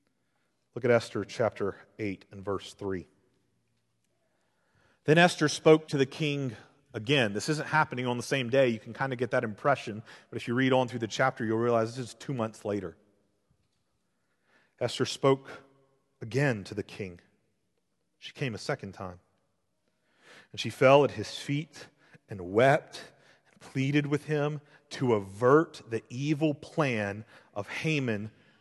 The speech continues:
the Agagite and the plot that he had devised against the Jews. Why is she coming a second time? In her first coming to the king,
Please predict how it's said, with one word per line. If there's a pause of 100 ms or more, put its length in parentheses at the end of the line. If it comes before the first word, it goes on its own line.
the
Agagite (520)
and
the
plot
that
he
had
devised (380)
against (880)
the
Jews.
Why
is
she
coming
a
second
time? (2500)
In
her
first
coming
to
the
king,